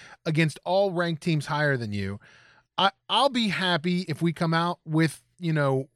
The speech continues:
one win of those four games that week, uh, against a Baylor or against Oklahoma or against a Texas. I, I would like to see us take two. Maybe it's the Texas Tech game on the road, but I worry about that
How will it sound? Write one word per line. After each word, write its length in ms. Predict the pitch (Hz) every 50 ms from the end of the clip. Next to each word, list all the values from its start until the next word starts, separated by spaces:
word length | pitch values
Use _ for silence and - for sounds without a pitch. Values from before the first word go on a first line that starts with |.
| _
one 680 | - 127 120 120 123 123 131 147 156 170 185 185 175 147
win 320 | 147 151 151 165 185 196 196 -
of 200 | 147 139 123 120
those 280 | 131 139 143 160 151 -
four 340 | - - 160 151 151 151
games 560 | 139 127 131 127 127 135 143 156 165 156 - - - - - - - -
that 260 | - 131 139 143 139 123
week, 400 | 120 123 127 139 147 - - _ _ _ _ _ - _ _ -
uh, 280 | 120 113 110 107 110 -
against 400 | - 131 117 131 139 131 - - -
a 100 | 147 131
Baylor 580 | 110 113 120 120 127 131 135 143 151 156 156 -
or 140 | 131 123 120
against 340 | 113 110 127 123 131 - 135
Oklahoma 420 | 127 123 - 123 113 135 131 131
or 80 | 123 120
against 240 | 120 117 123 - -
a 60 | 113
Texas. 400 | - 120 117 110 - 117 120 - _
I, 60 | 139 143 - -
I 100 | 170 185
would 260 | 175 175 202 220 214 202
like 180 | 196 196 165
to 80 | - 160
see 240 | - - 185 165 160
us 220 | 143 - - - - - - - - _ _ _ _ _
take 300 | - - 160 165 160 - -
two. 360 | - - 160 143 151 160 165
Maybe 380 | 151 135 127 143 147 147 156 156
it's 120 | 147 -
the 80 | - 143
Texas 380 | - 170 - - - 147 -
Tech 220 | - 170 165 156 -
game 260 | 170 156 156 151 151
on 100 | 151 147
the 80 | 139
road, 320 | 120 127 131 135 147 151 131
but 100 | 131 120
I 100 | 120 123
worry 400 | 117 120 131 139 147 151 156 151
about 280 | 139 131 151 147 139
that 340 | - 147 143 147 147 147 -